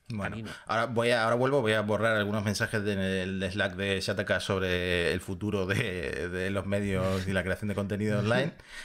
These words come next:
Speaker 1: Luego, una cosa que quería comentar. Eh, parece que los aceleracionistas tampoco lo tienen ya tan claro porque el Jeff Bezos este, que es como el máximo exponente de este movimiento de acelerarlo todo,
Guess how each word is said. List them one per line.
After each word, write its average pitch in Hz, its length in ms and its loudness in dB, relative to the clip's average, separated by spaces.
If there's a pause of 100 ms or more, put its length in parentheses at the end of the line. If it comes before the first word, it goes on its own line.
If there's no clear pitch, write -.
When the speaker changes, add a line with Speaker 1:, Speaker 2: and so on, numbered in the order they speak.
Speaker 1:
Luego, 143 280 2
una 156 240 2
cosa 156 180 2
que 143 80 0
quería 143 180 2
comentar. 131 580 0 (380)
Eh, 120 520 2
parece 127 400 0
que 151 180 2
los 123 240 0
aceleracionistas 120 960 0
tampoco 123 440 0
lo 127 100 2
tienen 123 280 0
ya 120 140 4
tan 113 140 0
claro 123 260 2
porque 98 440 -2
el 101 800 -2 (120)
Jeff 127 360 -2
Bezos 127 540 0
este, 120 280 -2
que 101 160 0
es 120 160 0
como 92 560 -2
el 78 320 -2
máximo 113 400 0
exponente 107 580 0
de 101 80 2
este 104 200 -2
movimiento 98 640 0
de 90 200 2
acelerarlo 101 680 0
todo, 107 360 0